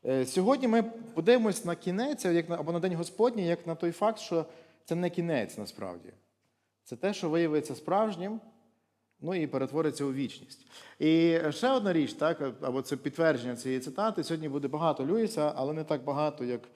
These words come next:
як зазвичай. Чому складно очікувати? Петро каже, що насправді очікування або життя в очікуванні завжди супроводжується сумнівами. Так? Що таке сумніви?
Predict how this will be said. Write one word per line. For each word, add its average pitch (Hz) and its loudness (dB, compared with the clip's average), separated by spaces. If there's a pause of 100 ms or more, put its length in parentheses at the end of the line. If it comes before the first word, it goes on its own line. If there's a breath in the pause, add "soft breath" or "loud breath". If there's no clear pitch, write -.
(260 soft breath)
як 120 -2
зазвичай. 127 0 (1160 loud breath)
Чому 320 4 (120)
складно 233 4
очікувати? 90 -4
Петро 269 -2
каже, 135 2
що 135 -6
насправді 208 -2
очікування 156 -2
або 147 0
життя 160 0
в 151 0
очікуванні 165 -4
завжди 147 -2
супроводжується 170 0
сумнівами. 107 -4 (500 loud breath)
Так? 202 6
Що 277 0
таке 269 2
сумніви? 107 0